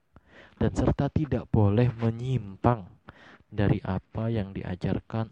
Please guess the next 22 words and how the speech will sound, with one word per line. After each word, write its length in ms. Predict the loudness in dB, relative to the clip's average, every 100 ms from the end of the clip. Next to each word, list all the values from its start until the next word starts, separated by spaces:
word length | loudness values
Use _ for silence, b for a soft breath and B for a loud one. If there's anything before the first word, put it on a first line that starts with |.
| -10
oleh 240 | -8 -4 -4
Rasulullah 720 | -6 -12 -14 -12 -6 -6 -6
sallallahu 800 | -8 -10 -10 -8 -4 -4 -4 -8
alaihi 800 | -6 -6 -4 -6 -6 -8 -8 -6
wasallam. 560 | -6 -6 -8 -8 -10 -12 _ _ _
Ya, 220 | -10 -10 _ b b b
ini 240 | -10 -8 -8
makna 380 | -8 -6 -6
al-mutaba'ah. 720 | -6 -12 -12 -10 -10 -10 -12 -18 _ _ _ _ _ _ _ _ _ _ _ -18
Wa 60 | -12
asyhadu 380 | -8 -8 -8
anna 260 | -10 -8 -10
Muhammadan 720 | -12 -10 -10 -8 -10 -12 -14 _ _ _ _ _ -20
Rasulullah. 680 | -20 -14 -14 -14 -16 -18 -18 _ _ _ _ _ _ _
Ya. 240 | -14 -14 -16 _ _ _ _ _ _ _ _
Kita 80 | -20 -16
menggabungkan 560 | -14 -14 -12 -10 -10 -12 _ _ _
dua 240 | _ -10 -8
makna 320 | -10 -14 -10
syahadat 400 | -6 -2 -2 -2
di 80 | -6
dalam, 320 | 0 0